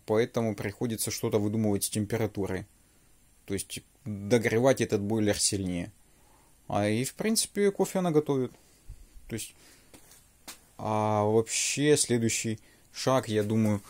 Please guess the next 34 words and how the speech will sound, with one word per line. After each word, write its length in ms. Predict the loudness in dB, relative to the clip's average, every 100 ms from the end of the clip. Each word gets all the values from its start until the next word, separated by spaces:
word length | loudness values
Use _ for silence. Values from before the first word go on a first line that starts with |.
| -18 -20 -14
попробовать 420 | -6 -2 4 2
поставить 500 | 2 0 4 4 4
бойлер 440 | 2 4 6 6 2 -2 -20 _
из 420 | -2 0 0 -2 -6 _ -8
кофемашины 480 | -4 -2 0 0
Saeco, 440 | 2 2 2 2 2
Saeco 460 | 4 4 4 2
Viena, 360 | 0 2 0 0
почему 320 | -4 -2 -2
бы 160 | 0 -2
и 20 |
нет. 220 | -2 -4 -8 -20 -20 -20 -20 -20 -20 -20 -20 -20 -20 -18
Вот. 680 | -10 -8 -6 -2 -2 -4 -10 -20 -20 -20 -20 -20 -20 -20 _ -12
Тоже 260 | -6 -4
должно 320 | -2 -2 -2 -4
получиться. 680 | -2 -2 -2 -2 -2 -4 -10 -16 -20 -20 -20 -20 -20 -20 -20 -20 _ -20 -20 -20 _ _ _ _ _
То 80 | -6
есть, 120 | -4
в 40 |
принципе, 540 | -2 0 2 0 2 4
вот 200 | 4 0
эти 160 | 0
все 140 | -2 0
замечательные 540 | 0 2 2 2 2
машинки, 440 | 2 2 2 2 0
их 460 | 0 0 0 0
очень 260 | -2 0 2
жалко, 400 | 8 8 6 2
потому 280 | -2 0 -2
что 220 | 2 2
это 280 | 4 2 2
з-, 300 | -2 -6 -2
классный 380 | 4 4 4 0
аппарат. 420 | 0 4 4